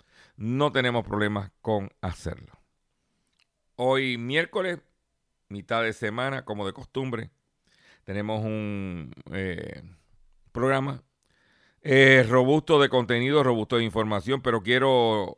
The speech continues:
recordarles que estamos celebrando mayo, mes nacional de la radio, y como parte de nuestra misión, nuestro objetivo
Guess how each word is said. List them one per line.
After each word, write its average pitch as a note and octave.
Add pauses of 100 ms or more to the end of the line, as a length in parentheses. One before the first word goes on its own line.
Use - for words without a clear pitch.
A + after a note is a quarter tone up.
recordarles A2 (720)
que G2+
estamos G2+
celebrando G#2+
mayo, A#2
mes G#2+
nacional G2+
de G#2
la G#2
radio, G2 (720)
y G2+
como A#2+
parte C3+
de D3+
nuestra B2
misión, C3+
nuestro G2+
objetivo G#2